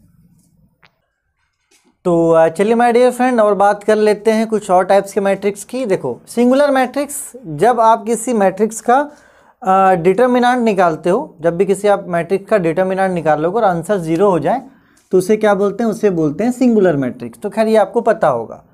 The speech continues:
रो मैट्रिक्स, अगर सिर्फ रो प्रेजेंट हो तो उसे बोलेंगे रो मैट्रिक्स, जब कॉलम प्रेजेंट हो तो उसे बोलेंगे कॉलम मैट्रिक्स। सिमेट्रिक मैट्रिक्स किसे कहते हैं? जब ट्रांसपोज निकालो और वही चीज़ आ जाए।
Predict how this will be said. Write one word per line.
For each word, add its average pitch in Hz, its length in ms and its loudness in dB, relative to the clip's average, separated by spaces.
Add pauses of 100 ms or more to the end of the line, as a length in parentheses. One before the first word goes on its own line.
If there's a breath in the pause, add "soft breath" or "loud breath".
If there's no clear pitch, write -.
(560 soft breath)
रो 240 160 2
मैट्रिक्स, 262 420 0
अगर 240 200 0
सिर्फ 262 240 -4
रो 226 180 2
प्रेजेंट 233 440 0
हो 226 80 0
तो 214 100 -4
उसे 196 160 -2
बोलेंगे 156 400 -2
रो 156 160 0
मैट्रिक्स, 165 420 -4
जब 214 160 -2
कॉलम 180 360 0
प्रेजेंट 208 320 -2
हो 214 60 0
तो 196 100 -6
उसे 175 160 -6
बोलेंगे 139 300 -4
कॉलम 156 320 -2
मैट्रिक्स। 165 500 -4 (720 soft breath)
सिमेट्रिक 240 400 0
मैट्रिक्स 254 380 -2
किसे 254 200 -2
कहते 247 280 -2
हैं? 254 60 -2
जब 262 160 -2
ट्रांसपोज 220 540 -2
निकालो 240 340 0
और 240 80 2
वही 190 280 0
चीज़ 226 220 0
आ 214 120 2
जाए। 202 220 -4